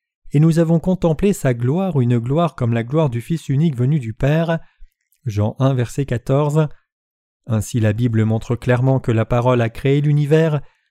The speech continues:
puis est venue vers nous incarnée dans la chair d'un homme, pleine de grâce et de vérité. En bref, Christ est effectivement Dieu lui-même, il a tout accompli selon sa parole,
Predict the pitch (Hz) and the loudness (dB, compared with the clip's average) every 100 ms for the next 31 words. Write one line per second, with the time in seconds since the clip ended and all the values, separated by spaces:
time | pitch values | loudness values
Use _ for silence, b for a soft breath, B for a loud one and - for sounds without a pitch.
0 | - - 151 160 160 170 196 170 151 160 | -8 -2 0 2 2 4 4 4 2 4
1 | 185 127 - 131 156 156 117 113 - 175 | 4 2 2 0 0 2 2 0 -2 -2
2 | 151 113 110 131 165 175 - _ _ - | 0 0 0 2 2 0 -4 _ _ -14
3 | - 123 113 104 113 139 147 117 110 131 | -4 -2 0 -2 0 -2 -2 -2 0 0
4 | 127 104 - 135 151 - _ _ _ _ | 0 -2 0 2 2 -4 _ _ _ _
5 | _ - 123 110 120 - 139 - - _ | _ -2 0 2 0 0 -2 -4 -12 _
6 | _ _ - 123 120 - 123 135 127 127 | _ _ -2 -2 -2 -4 -2 -2 0 -2
7 | - 123 113 113 110 139 156 151 156 165 | -4 -4 0 0 0 0 0 0 2 0
8 | 170 - _ _ _ - 117 120 - 160 | -2 -6 _ _ _ -2 0 0 -2 -2
9 | 170 160 156 - 175 - 143 139 143 147 | 0 0 0 0 -2 0 -2 0 -2 -2
10 | 143 156 180 175 | 0 4 4 2